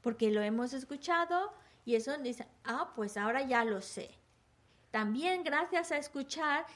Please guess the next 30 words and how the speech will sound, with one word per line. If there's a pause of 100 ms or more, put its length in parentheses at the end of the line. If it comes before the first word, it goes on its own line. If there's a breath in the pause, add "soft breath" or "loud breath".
(140 loud breath)
tienes
con
cl-,
eh,
con
claridad, (420 loud breath)
ya
no
hay
tantas
dudas
en
relación
a
lo
que
es
correcto
o
incorrecto. (1000 loud breath)
Y
eso
es
gracias
a
escuchar. (300 soft breath)
Y
eso (400)
vendría
reflejando